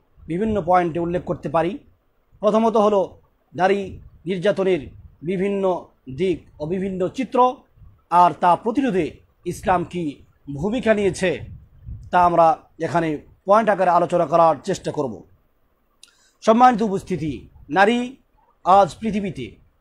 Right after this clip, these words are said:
শুধু আমাদের দেশেই নয়, সারা বিশ্বেই বিভিন্ন জায়গাতে বিভিন্নভাবে নির্যাতনের শিকার হচ্ছে, এবং বিভিন্ন প্রকারের নির্যাতন,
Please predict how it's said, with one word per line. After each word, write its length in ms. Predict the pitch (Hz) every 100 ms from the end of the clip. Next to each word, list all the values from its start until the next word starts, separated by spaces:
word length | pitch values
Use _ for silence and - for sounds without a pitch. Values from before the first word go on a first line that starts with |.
| - -
শুধু 160 | 185 190
আমাদের 340 | 185 190 190
দেশেই 280 | 180 180 180
নয়, 220 | 165 165 160 _ _ _ _
সারা 180 | 190 196
বিশ্বেই 460 | 233 - 151 107 - - - -
বিভিন্ন 380 | 170 233 277 254
জায়গাতে 600 | 180 180 170 190 147 101 - _ _ -
বিভিন্নভাবে 720 | 160 202 196 185 175 170 117 _ _ _ _
নির্যাতনের 520 | 165 185 226 220 214 196
শিকার 320 | - 185 180
হচ্ছে, 440 | 170 - 151 95 _ _ _ -
এবং 280 | 202 226
বিভিন্ন 360 | 190 226 262 226
প্রকারের 340 | 190 190 202
নির্যাতন, 540 | 180 180 185 185 170